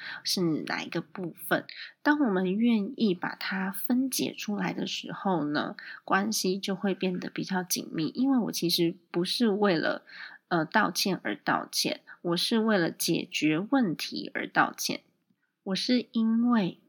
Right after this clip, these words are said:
我爱你而道歉。也有一种人啊，他是，嗯，只要说出对不起之后，他就会变得极度自卑，因为他觉得自己不应该做错事情，所以他非常的难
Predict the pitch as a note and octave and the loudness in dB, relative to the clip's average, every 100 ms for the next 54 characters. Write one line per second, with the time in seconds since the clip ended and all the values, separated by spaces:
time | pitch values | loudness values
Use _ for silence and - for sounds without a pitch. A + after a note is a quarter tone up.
0 | - D#3+ C3 - - A#3+ A3 F3 D#3+ D3+ | 0 0 0 -2 0 2 2 0 -2 -4
1 | - - D#3+ D#3+ D3 F3+ D#3+ - - E3 | -8 -10 -4 -2 0 0 0 -2 -2 -2
2 | - _ _ _ _ _ _ _ _ _ | -4 _ _ _ _ _ _ _ _ _
3 | - - _ A#3 B3+ G3+ A3+ G#3+ F3 D#3+ | -20 -20 _ 2 4 4 2 2 0 2
4 | C#3+ D3 D#3+ D#3+ E3 E3+ - F3 - - | 2 0 0 0 -2 -2 -4 -4 -4 -2
5 | F#3+ F#3 G3 - - - F#3 F3+ F3 F3 | -4 -4 -4 -6 -8 -4 0 2 2 0
6 | F3 E3 G3 A#3+ - A3+ - A3 G#3+ G3+ | 0 0 2 0 0 -4 -4 -4 -4 -4
7 | G3+ F#3+ - - D#3+ F3 F#3+ D3+ E3+ F3 | -6 -6 -8 -6 -6 -4 -4 -4 -4 -4
8 | F#3+ F#3 F3 D3+ - B2+ D#3+ D3+ - C#3+ | -6 -4 -2 -2 -4 -4 -2 -4 -4 -4
9 | - G#2+ F#2 - F#3 F#3 E3 D#3+ - C#3 | 0 0 0 -2 -2 -2 -4 -4 -4 -4
10 | C#3+ C#3+ B2+ - D3+ D3+ E3 C#3+ - - | -4 -4 -4 -2 -2 -2 -6 -8 -8 -4
11 | F3 - - - - - B3+ - - - | -4 -4 -8 -6 -4 -2 0 -2 -2 -8
12 | - - - A3 F#3+ F3+ F#3+ - F#3+ G3+ | -10 -8 -2 0 0 -2 -6 -4 -4 -2
13 | F3+ D#3+ D3+ E3 D#3 D3+ D3 | -2 -2 -2 -2 0 -2 -2